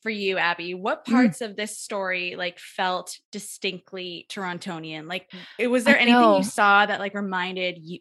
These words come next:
Speaker 1: like, your experiences, like, in grade six, seven, eight, growing up in Toronto?
Speaker 2: Yes, one thousand percent. Honestly, I, I don't know. I mean, we, we both went to Western, and we always had people that said, like, they also <laughs> were from Toronto, but they weren't.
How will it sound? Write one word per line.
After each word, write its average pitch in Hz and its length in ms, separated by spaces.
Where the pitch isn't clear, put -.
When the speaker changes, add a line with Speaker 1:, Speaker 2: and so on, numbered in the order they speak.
Speaker 1:
like, 165 260
your 185 380
experiences, 175 840
like, 170 200
in 175 240
grade 170 380
six, - 380
seven, 165 280
eight, 165 380
growing 170 260
up 165 120
in 165 60
Toronto? 156 400
Speaker 2:
Yes, 185 520
one 190 260
thousand 196 380
percent. 185 420
Honestly, 262 680
I, 185 160
I - 20
don't 196 120
know. 170 60
I - 60
mean, 196 300
we, 233 360
we 220 120
both 254 200
went 202 160
to 190 60
Western, 170 400
and 165 360
we 185 240
always 175 300
had 175 340
people 170 320
that 165 180
said, 170 340
like, - 200
they 175 140
also 185 280
<laughs> - 20
were 196 40
from 220 260
Toronto, 208 440
but 185 220
they 175 120
weren't. 247 320